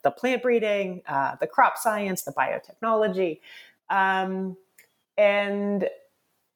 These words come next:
delving into this history, um, with that sort of, those blinders on already. Um, and then increasingly observing my actors having a blindness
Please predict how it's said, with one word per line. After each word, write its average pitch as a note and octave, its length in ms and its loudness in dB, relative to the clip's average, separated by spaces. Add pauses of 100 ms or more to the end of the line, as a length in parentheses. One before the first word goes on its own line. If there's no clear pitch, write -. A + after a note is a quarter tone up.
delving A#3+ 380 0
into A3 240 -4
this G3 220 -2
history, G3 760 2 (420)
um, F3 720 0 (460)
with C4 300 0
that B3 280 2 (240)
sort G#3 200 4
of, F3+ 140 0 (120)
those A3+ 180 10
blinders G3+ 640 0
on F3+ 240 2
already. E3 720 0 (420)
Um, G3 760 0 (1000)
and C4 160 2
then F#4+ 160 0
increasingly D#4+ 920 0
observing A#3+ 720 0
my A3+ 260 -2
actors G3+ 640 0
having G#3 680 0 (200)
a F#3+ 80 8
blindness G3+ 1200 0